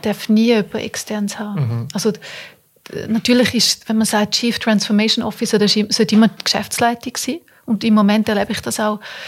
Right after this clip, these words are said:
Speaker 1: in den Firmen, dass die das Thema, also zumindest die, die ich begleite, nehmen es sehr ernst und, und, und nehmen auch Verantwortung für das Thema. Aber nachher auch das Projekt führen, das muss jemand intern sein.
Speaker 2: Mhm.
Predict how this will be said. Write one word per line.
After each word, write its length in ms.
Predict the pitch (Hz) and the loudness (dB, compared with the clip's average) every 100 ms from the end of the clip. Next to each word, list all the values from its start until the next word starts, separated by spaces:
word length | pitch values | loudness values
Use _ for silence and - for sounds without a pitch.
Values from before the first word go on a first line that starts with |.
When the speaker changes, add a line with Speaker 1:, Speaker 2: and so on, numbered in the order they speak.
| - - | -12 -8
Speaker 1:
in 80 | |
den 100 | 220 | -6
Firmen, 320 | - 220 226 220 | 0 2 4 2
dass 180 | 214 | 0
die 140 | - 220 | -2 -4
das 180 | 208 - | -4 -2
Thema, 440 | 214 214 220 220 | 2 4 2 0
also 160 | 214 196 | -2 -4
zumindest 400 | - 208 208 - | 0 4 4 4
die, 80 | 208 | 2
die 120 | 214 | 0
ich 140 | 175 | 0
begleite, 400 | 208 202 208 208 | -4 -2 -2 0
nehmen 240 | 202 196 190 | 0 0 0
es 80 | |
sehr 220 | - 220 - | 0 0 -2
ernst 340 | 131 294 - | -4 -6 -6
und, 200 | 220 208 - - - - | -6 -6 -12 -14 -14 -12
und, 480 | - 226 196 - - - | -4 -4 -4 -8 -14 -12
und 380 | - 214 202 220 | -4 -2 0 2
nehmen 240 | 208 208 | 4 4
auch 120 | 208 | 2
Verantwortung 640 | - 202 220 233 226 226 | 0 -2 -2 -4 -4 -6
für 140 | - 226 | -4 -4
das 160 | 226 | -4
Thema. 400 | - 202 214 247 254 - - - - - _ - | -2 0 0 -2 -6 -16 -18 -20 -20 -20 _ -4
Aber 180 | 175 226 | 2 4
nachher 300 | 233 - 226 | 4 2 0
auch 40 | |
das 120 | 240 | 0
Projekt 400 | - 226 220 - | 2 2 2 -2
führen, 340 | - 240 277 254 | -4 -2 0 -2
das 140 | 208 220 | 0 0
muss 140 | 202 | 2
jemand 200 | 214 - - | 0 -2 -2
intern 500 | 214 240 233 220 208 | -2 -2 -4 -4 -4
sein. 260 | - 226 | -6 -6
Speaker 2:
Mhm. 360 | 190 131 113 | -2 -2 -2